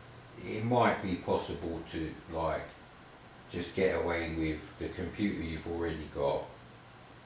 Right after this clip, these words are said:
uh, some emulation software,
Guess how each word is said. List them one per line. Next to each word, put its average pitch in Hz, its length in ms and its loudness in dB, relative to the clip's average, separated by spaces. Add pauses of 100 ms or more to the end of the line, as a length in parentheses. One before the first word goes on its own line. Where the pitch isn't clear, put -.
(340)
uh, 90 400 4
some 85 220 -2 (120)
emulation 82 1080 0
software, 80 920 0